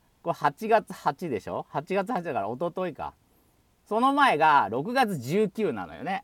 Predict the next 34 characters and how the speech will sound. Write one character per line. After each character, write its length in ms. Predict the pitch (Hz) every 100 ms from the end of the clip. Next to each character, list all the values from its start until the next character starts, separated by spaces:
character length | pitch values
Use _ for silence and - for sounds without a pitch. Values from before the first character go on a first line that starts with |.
| -
で、 140 | 160 190
私 340 | 190 196 202
こ 160 | - 185
の 60 |
間 200 | 185 180
の 140 | 175 185
音 80 |
声 140 | 185 139
で 60 |
も 60 | 117
言 100 | 113
っ 20 |
た 120 | 117
じ 60 | 127
ゃ 80 | 104
ん。 40 |
バ 160 | 131 147
ン 80 | 139
バ 80 | 120
ン 60 |
入 100 | 104
れ 80 | 110
て 120 | 123
き 80 | -
て 140 | 104
っ 60 | 123
て。 240 | - - - _ - _ _
そ 260 | - 101 71 _ _
う。 20 | -
だ 60 |
か 80 | 156
ら、 400 | 196 208 117 - _ _ _ _ _ _ _ 139
じ 220 | 147
ゅ-、 120 | 240